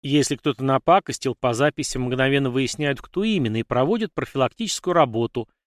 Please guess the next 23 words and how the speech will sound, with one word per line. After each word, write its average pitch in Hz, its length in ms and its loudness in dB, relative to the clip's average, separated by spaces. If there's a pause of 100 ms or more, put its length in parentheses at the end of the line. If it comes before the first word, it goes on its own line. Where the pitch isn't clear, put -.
(140)
в 131 80 -8
основном 143 320 0
по 127 180 2
почкам 180 420 0
и 143 60 -2
прочему - 460 0
ливеру, 113 360 -2
чтоб - 220 -10
в - 20 -12
следующий 143 340 -4
раз 139 200 -2
неповадно 127 560 0
было, 113 300 -8 (300)
и 277 100 -2
заставляют 143 640 0
за 110 100 -8
собой 123 340 0
убраться. 131 600 -2 (720)
Ну 143 120 0
а 139 60 4
что - 160 0
касается 139 520 -2
зверья, 147 520 -2